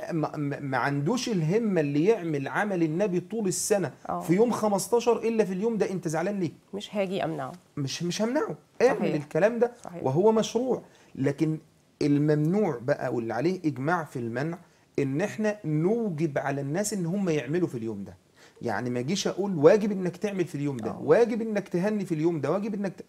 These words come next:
Speaker 1: لا. يبقى إذن الأمر فيه سعة،
Speaker 2: صحيح.
Speaker 1: مسألة واسعة، مسألة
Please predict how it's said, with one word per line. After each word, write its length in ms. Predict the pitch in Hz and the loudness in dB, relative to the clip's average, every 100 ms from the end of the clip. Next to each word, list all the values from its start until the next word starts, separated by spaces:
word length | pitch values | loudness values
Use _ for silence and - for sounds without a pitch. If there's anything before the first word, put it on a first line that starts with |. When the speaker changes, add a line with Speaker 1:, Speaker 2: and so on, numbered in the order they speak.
| - | -6
Speaker 1:
لا. 180 | 127 - - _ - - | -6 -6 -20 _ -20 -6
يبقى 240 | 123 117 143 | -2 0 2
إذن 220 | 185 180 | 2 2
الأمر 340 | 160 160 190 180 - _ _ _ - | 0 0 -4 -6 -14 _ _ _ -6
فيه 260 | 170 185 175 - | -2 -2 -4 -12
سعة، 340 | - 170 123 104 - | -8 -4 -4 -4 -10
Speaker 2:
صحيح. 60 | 131 | -6
Speaker 1:
مسألة 400 | 190 185 190 185 - _ | -4 0 0 -2 -8 _
واسعة، 520 | 135 139 135 - 101 104 - | -2 0 0 -2 -8 -12 -8
مسألة 500 | 135 - 185 214 | -4 -2 0 2